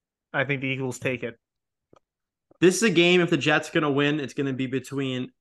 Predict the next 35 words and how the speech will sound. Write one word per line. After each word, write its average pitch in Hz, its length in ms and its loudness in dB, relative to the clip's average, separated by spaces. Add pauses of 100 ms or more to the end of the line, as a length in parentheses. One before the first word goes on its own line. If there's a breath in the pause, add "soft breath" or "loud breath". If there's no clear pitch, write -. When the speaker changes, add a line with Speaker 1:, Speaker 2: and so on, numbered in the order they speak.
(600)
Speaker 2:
two 165 240 6
guys, 123 540 2
and 117 400 -6 (1400)
I 123 120 2
think 180 220 6
we 202 80 6
should, 196 280 2 (180)
we, 175 120 4
we 185 120 4
talk 214 160 4
about 202 160 4
the 180 60 2
Jets 143 340 2
first. 156 280 0
We 156 80 0
gotta 143 180 2
talk 143 180 4
about 131 280 0
Breece 131 240 -8
Hall. 110 240 -2
We 131 100 0
all 165 120 2
saw 170 180 0
what 160 120 0
he 147 80 -2
did 139 160 -4
last 123 360 -4
year 127 80 -10
before 127 340 -6
that 117 200 -2
knee 117 200 -6
injury, 101 360 -6
right? 107 340 -4
He 123 160 -8
was, 120 180 -6